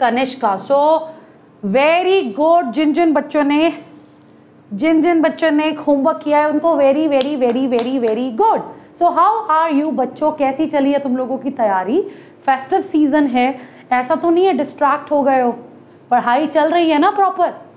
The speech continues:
पता है ना, ये अक्टूबर के month में, नवंबर के month में ये festive season, और फरवरी के time पे बहुत ज़्यादा मन करता है give up करने का,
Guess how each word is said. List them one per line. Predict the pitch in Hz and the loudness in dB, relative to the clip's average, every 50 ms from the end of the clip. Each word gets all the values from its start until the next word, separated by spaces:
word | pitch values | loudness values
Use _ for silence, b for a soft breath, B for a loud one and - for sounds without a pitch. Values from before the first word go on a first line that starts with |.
| - - - - - - - - - | -20 -20 -20 -20 -20 -20 -20 -6 -2
पता | 254 254 - 339 | 0 0 2 2
है | 339 330 | 2 2
ना, | 359 427 | 2 2
ये | 453 427 415 381 349 | 2 2 2 2 2
अक्टूबर | 330 311 277 277 277 - - 311 233 320 320 - | 2 2 2 0 0 -2 -4 0 2 2 0 0
के | 330 330 | 0 0
month | 302 302 294 294 - - | 0 0 0 0 -2 -2
में, | 302 302 | -2 -2
नवंबर | 285 294 277 277 269 269 302 294 | 0 0 2 2 2 2 2 0
के | 302 302 | 0 0
month | 277 285 277 262 | 0 0 0 -2
में | 277 285 294 | -2 -4 -4
ये | 294 302 | -4 -2
festive | 294 277 247 247 - - 240 | -2 -2 -2 -2 -2 -6 -8
season, | - - 277 262 254 220 254 254 247 247 B B B B B | -6 -4 -2 -2 0 0 0 -2 -2 -4 B B B B B
और | 269 277 | 0 0
फरवरी | 269 - 285 262 226 262 294 311 311 | 0 0 0 0 2 2 0 0 0
के | 269 320 | 0 0
time | 320 - 285 269 285 269 | 0 0 0 0 0 0
पे | - 330 | 0 2
बहुत | 254 233 269 254 311 330 | 2 2 2 2 0 0
ज़्यादा | 277 339 339 349 339 | 0 0 0 0 0
मन | 320 320 311 311 | 0 0 0 0
करता | 311 311 294 302 311 | 0 0 0 0 0
है | 294 | -2
give | 247 277 262 | 0 0 -2
up | 277 277 - | -2 -2 0
करने | 285 277 247 247 262 254 | 0 0 0 0 0 -2
का, | - 240 190 - | 0 -2 -2 -4